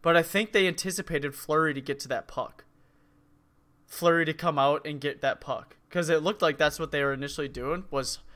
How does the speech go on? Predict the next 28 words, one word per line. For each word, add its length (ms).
was 200
getting 340
off 380
to, 100
like, 220
go 100
off 200
to 100
the 60
boards, 500
to, 100
<laughs> 200
but 120
then 120
Fleury 320
didn't 160
come 120
out 120
for 80
the 100
puck, 460
so 160
then 180
they're 140
caught 240
out 140
of 80
position. 600